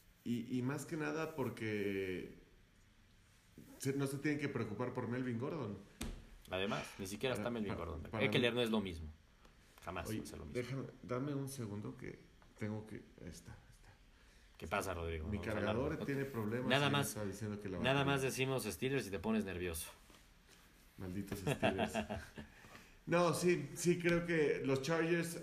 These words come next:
Speaker 1: ahorita saben que es un juego difícil, se tienen que concentrar. Próximas semanas, Melvin Gordon, ponte bien. No creo que, que, que, que va a viajar hasta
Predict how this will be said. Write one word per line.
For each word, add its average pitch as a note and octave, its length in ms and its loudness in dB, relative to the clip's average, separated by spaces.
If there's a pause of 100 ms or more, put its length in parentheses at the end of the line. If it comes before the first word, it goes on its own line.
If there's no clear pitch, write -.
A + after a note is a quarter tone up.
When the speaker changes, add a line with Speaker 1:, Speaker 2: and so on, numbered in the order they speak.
Speaker 1:
ahorita B2+ 500 2
saben C#3+ 440 0
que C3 60 0
es B2 100 -2
un B2+ 80 -2
juego B2+ 260 0
difícil, A#2+ 460 -2
se A2+ 120 -2
tienen B2 240 0
que G#2+ 80 -8
concentrar. G#2+ 720 -2 (1300)
Próximas C3+ 360 2
semanas, B2+ 460 0
Melvin B2 300 0
Gordon, B2 340 0
ponte A#2+ 320 0
bien. A#2+ 340 0 (320)
No A2 300 -2
creo A2+ 380 0
que, G#2+ 200 -2
que, G2 160 -8
que, G2 320 -4
que G2 300 -4 (340)
va A2 60 0
a G2+ 60 -4
viajar A2 380 -4
hasta G#2 200 -6